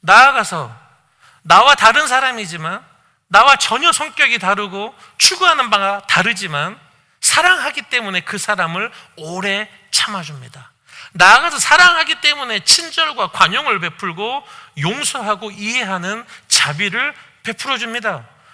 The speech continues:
뿐만 아니라 나에게 좋은 것이면 다 좋은 것이 아니라 사랑하기 때문에 공동체의 선을 추구하는 양선을 추구합니다. 또한 사랑하기 때문에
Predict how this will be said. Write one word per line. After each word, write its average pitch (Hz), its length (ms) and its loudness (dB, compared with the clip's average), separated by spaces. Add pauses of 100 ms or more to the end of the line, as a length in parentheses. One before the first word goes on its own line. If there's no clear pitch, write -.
(160)
뿐만 339 340 2
아니라 196 480 -2 (140)
나에게 294 560 4
좋은 277 320 -6
것이면 269 380 -4
다 - 240 -2
좋은 254 260 -6
것이 233 240 -6
아니라 139 920 -4 (680)
사랑하기 277 720 4
때문에 240 400 -2
공동체의 233 800 -6
선을 240 300 -8
추구하는 180 720 -6 (280)
양선을 175 880 0 (200)
추구합니다. 147 720 -6 (800)
또한 311 180 4
사랑하기 320 580 4
때문에 302 540 0